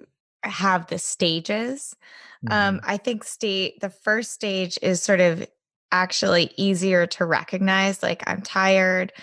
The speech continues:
Speaker 1: I'm burning, um, and it's okay. I like what you say about it's okay for the candle to go out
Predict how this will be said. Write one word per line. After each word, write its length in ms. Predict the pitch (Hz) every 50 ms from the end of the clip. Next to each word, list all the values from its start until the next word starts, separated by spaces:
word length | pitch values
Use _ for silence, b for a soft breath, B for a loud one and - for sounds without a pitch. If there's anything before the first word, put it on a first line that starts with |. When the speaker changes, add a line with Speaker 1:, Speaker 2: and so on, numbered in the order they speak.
| B B B B B B _
Speaker 1:
I'm 140 | - 165 160
burning, 760 | 165 - 185 190 190 185 185 185 180 180 180 180 180 180 180 B B B B B B _ - -
um, 520 | 175 170 165 165 - - - - - - - _ _ _ _ _ -
and 140 | 214 208
it's 180 | 202 196 - -
okay. 500 | 233 220 208 - - 214 208 196 185 180
I 200 | - - 190 196
like 220 | 196 196 196 -
what 160 | 208 196 - -
you 80 | 196
say 280 | 180 - - 190 185 180
about 320 | 175 180 175 170 170 - -
it's 180 | 185 180 -
okay 600 | - - 180 175 180 - 190 185 175 175 175 175 175
for 420 | - - - 185 180 175 170 170
the 120 | 165 185
candle 380 | - - - 175 170 165 165 165
to 100 | 175 170
go 200 | 170 - 170 165
out 360 | 165 160 160 160 160 165 -